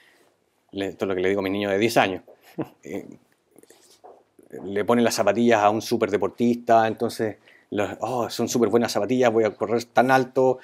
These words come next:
voy a saltar tan alto como Jordan", o no sé qué, jugar tan rápido como tal, tal jugador de fútbol. Entonces va generando esa imaginería, ¿no? De que te respalda un producto. Yo lo veo con la industria del vino.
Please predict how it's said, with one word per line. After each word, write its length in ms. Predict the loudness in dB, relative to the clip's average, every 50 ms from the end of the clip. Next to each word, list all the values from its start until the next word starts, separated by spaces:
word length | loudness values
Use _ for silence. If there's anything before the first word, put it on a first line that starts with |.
| -14 -20 -20 -20 _ 0
voy 120 | 2 2
a 40 | 2
saltar 240 | 2 2 2 2 2
tan 100 | 2 2
alto 180 | 2 2 2 2
como 200 | 2 2 2 4
Jordan", 540 | 6 6 6 6 4 2 2 0 0 0 0
o 120 | 0 -2 -2
no 80 | -4
sé 140 | -4 -4 0
qué, 180 | 0 0 0 0
jugar 320 | -4 -2 0 0 0 2
tan 180 | 2 0 2 2
rápido 280 | 2 2 2 2 2
como 180 | 2 0 -2 -2
tal, 180 | -2 -2 -2 -2
tal 300 | -6 -12 -12 -10 -6 -4
jugador 200 | -2 -2 -2 -4 -2
de 40 | -2
fútbol. 260 | -2 -2 -2 -4 -8 _ _ -20 -20 -20 -20 -20 -20 _ _ _ _ _ -10
Entonces 360 | -2 -2 0 0 0 -2 -4
va 60 | -4
generando 480 | 0 2 2 4 4 2 2 0 0 -2
esa 180 | -4 -2 0
imaginería, 840 | 0 0 0 0 0 0 0 2 2 4 4 6 6 4 4 0 -6 -16 _
¿no? 240 | -10 -10 -10 -10 -12 _ -20
De 480 | -14 -10 -4 -2 0 0 0 0 -2 -6
que 80 | -6
te 80 | -6 -4
respalda 360 | -6 -4 -2 -2 0 2 2
un 100 | 2 2
producto. 360 | 2 2 2 2 0 -4 -4
Yo 120 | 0 0 2
lo 80 | 4
veo 100 | 4 4
con 100 | 2 2
la 40 | 2
industria 260 | 0 -2 -2 -4 -4
del 80 | -4 -2
vino. 220 | -2 -4 -4 -6